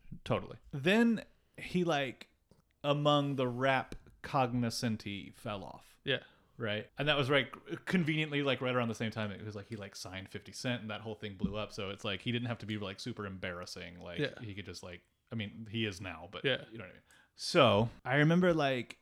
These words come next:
Speaker 1: this is, yeah. So I remember it being, like, going through his sales numbers somehow,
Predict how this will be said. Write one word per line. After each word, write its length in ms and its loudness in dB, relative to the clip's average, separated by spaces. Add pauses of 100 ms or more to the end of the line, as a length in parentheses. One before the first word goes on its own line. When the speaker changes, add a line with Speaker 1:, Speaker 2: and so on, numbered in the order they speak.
Speaker 1:
this 200 0
is, 120 -10 (320)
yeah. 240 -2
So 160 -2
I 60 4
remember 240 2
it 100 -4
being, 240 -2
like, 300 -6 (440)
going 320 -2
through 220 -2
his 200 -2
sales 460 -4
numbers 480 2
somehow, 640 -4